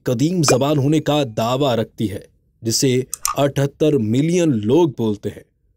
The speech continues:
और श्रीलंका और सिंगापुर में सरकारी जबान के तौर पर तस्लीम किया जाता है और जनूबी और मशरकी हिंदुस्तान में भी बोली जाती है और इसे सरकारी हैसियत हासिल है।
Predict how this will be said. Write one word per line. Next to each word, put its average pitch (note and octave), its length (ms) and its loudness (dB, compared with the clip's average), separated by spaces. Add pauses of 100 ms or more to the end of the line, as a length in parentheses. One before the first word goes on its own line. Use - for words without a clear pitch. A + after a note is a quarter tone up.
(160)
और C3 180 2
श्रीलंका E3 480 2
और G#3+ 140 2
सिंगापुर E3 480 0
में E3 200 0
सरकारी D3 640 -2
जबान C#3 440 0
के C#3 140 0
तौर C#3 260 2
पर D3 260 -2
तस्लीम D3 520 -2
किया A2 200 0
जाता G2 260 -6
है - 140 -18 (420)
और G#2+ 160 0
जनूबी C3+ 440 2
और D#3+ 140 2
मशरकी C#3 460 0
हिंदुस्तान C3+ 580 0
में C#3 180 2
भी A#2 260 0 (380)
बोली C#3+ 360 4
जाती A2 320 -6
है - 120 -16 (520)
और C#3 160 0
इसे E3+ 180 2
सरकारी E3 560 0
हैसियत B2 580 -2
हासिल G#2 360 -6
है। F#2 80 -14